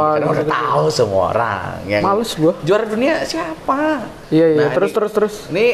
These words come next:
Speaker 1: Spain tuh lagi two horse race lah.
Speaker 2: Iya.
Speaker 1: Ya.
Speaker 2: Antara
Speaker 1: Antara biasa lah.
Speaker 2: Ya, intinya sih tetap dua tim itu.
Speaker 1: Iya,
Speaker 2: Cuma lagi
Speaker 1: Barcelona,
Speaker 2: seru aja.
Speaker 1: Madrid.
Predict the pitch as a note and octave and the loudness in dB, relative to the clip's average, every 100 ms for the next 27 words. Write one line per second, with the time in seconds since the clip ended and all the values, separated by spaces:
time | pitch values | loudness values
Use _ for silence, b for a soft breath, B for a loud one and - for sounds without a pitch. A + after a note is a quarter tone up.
0 | - - - - F#3+ G#3+ A#3 C#4+ F#3 C#3+ | -2 -12 -12 -4 0 0 2 2 2 2
1 | C#3+ B2+ - - - - - - - - | 0 0 -4 -12 -18 -18 -20 -20 -20 -20
2 | - - - G3 F3 F3 - D#3 D#3+ - | -20 -20 -4 -2 0 0 0 0 0 0
3 | - F2 - - - - C#3+ B2+ A2+ - | -2 -4 -6 -16 -20 -8 0 0 0 -6
4 | G2 G#2+ D3 - - C#3 C#3+ C#3 C#3 C3+ | 0 0 0 -4 -6 -4 -2 -2 0 0
5 | C3+ C3+ B2 B2 B2+ A#2+ A#2+ A2+ A2 G#2 | 0 0 -2 -2 -2 2 2 2 2 0
6 | F#2+ - A#2 A2 G#2 G2 F#2 G2 G2 F#2+ | 0 -2 0 0 -2 -2 -2 0 0 2
7 | F3+ F#3 F#3 F#3+ G#3 A3 B3+ A3+ A3+ F#3 | 2 2 2 2 0 0 0 0 0 2
8 | F#3 F3+ E3 - D#3+ D3+ D#3 D#3 D3 C#3 | 4 4 2 0 0 0 2 4 4 4
9 | A2 F#3+ G#3 F3 F3+ F#3 E3 D#3+ E3+ D3 | 2 2 0 0 0 -2 0 0 2 2
10 | C3 F2+ | 2 0